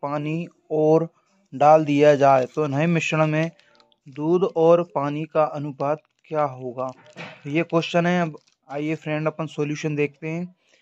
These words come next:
इसका क्या होगा। तो सबसे पहले ऐसे क्वेश्चनों को करने से पहले <clears throat> अपन दूध और पानी की वैल्यू निकाल लो। तो मान लो दूध रेशियो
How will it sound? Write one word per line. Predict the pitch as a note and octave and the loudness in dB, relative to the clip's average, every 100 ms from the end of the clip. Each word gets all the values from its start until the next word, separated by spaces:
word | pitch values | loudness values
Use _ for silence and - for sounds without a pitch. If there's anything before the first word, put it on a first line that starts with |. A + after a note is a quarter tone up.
| _ _ D3 | _ _ -18
इसका | - E3 | -10 -10
क्या | E3 D#3 | -2 -2
होगा। | B2+ B2+ | 0 -4
तो | - | -8
सबसे | D#3 D#3+ - F#3+ | -6 -6 -4 -4
पहले | F#3+ F3+ F#3+ | 0 2 4
ऐसे | F3 E3+ | 2 2
क्वेश्चनों | F3+ F3+ F3 F3+ F3 | -2 -2 0 2 4
को | F3 | 4
करने | F3 D#3+ E3+ E3 | 4 2 2 0
से | E3+ | 0
पहले | D#3+ D3+ E3 F3 _ - _ _ _ _ - | 0 0 0 -2 _ -20 _ _ _ _ -8
<clears throat> | D#3 C3+ C#3+ - - | -6 -6 -8 -12 -12
अपन | D3+ F3 D3 | -6 -4 0
दूध | E3 G3+ | 4 4
और | F#3 D#3 | 4 4
पानी | D#3 D#3 D#3 | 2 2 2
की | |
वैल्यू | D#3 D#3+ F#3 | 4 4 2
निकाल | E3 B2+ A#2 | 2 0 -2
लो। | A2+ - | -4 -10
तो | |
मान | D3+ D3 D#3 | -10 -6 -4
लो | E3+ F#3+ _ _ _ _ _ _ _ | -2 -4 _ _ _ _ _ _ _
दूध | B2+ C3+ D#3+ F3 F#3 F#3 _ _ _ _ _ _ _ _ _ _ - | -10 -4 0 0 -2 -10 _ _ _ _ _ _ _ _ _ _ -12
रेशियो | D3 D3+ - D#3 D#3+ | -6 -4 -2 -2 -2